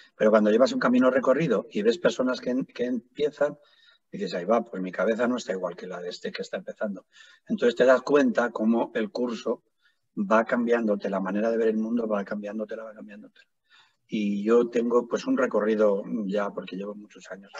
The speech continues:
con el curso, ya muchos años. Volvemos a la Navidad y,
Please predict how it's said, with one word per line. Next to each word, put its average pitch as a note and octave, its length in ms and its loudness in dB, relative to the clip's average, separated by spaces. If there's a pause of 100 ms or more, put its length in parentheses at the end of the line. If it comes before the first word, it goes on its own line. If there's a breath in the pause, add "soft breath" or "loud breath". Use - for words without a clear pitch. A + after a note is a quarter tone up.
(540 soft breath)
con G2 180 -12
el F#2 160 -10
curso, G2+ 320 -12
ya F#2+ 100 -8
muchos F#2 340 -16
años. G2 260 -18 (640 soft breath)
Volvemos A#2 320 -4
a B2+ 60 -4
la A2 120 -2
Navidad G2+ 460 -4 (580)
y, G2 280 -6